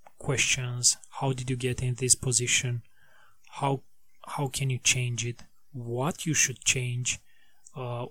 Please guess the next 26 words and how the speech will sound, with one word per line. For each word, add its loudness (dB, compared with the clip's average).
why -2
did -2
you 4
eat, -2
why 2
do 0
you 2
eat -2
so 8
much -2
sugar? 0
Or -4
how, -2
why 4
do 0
you -2
eat 0
so 8
much -4
junk -2
food? -4
What 0
happens? 0
What 0
reactions, 0
um, -8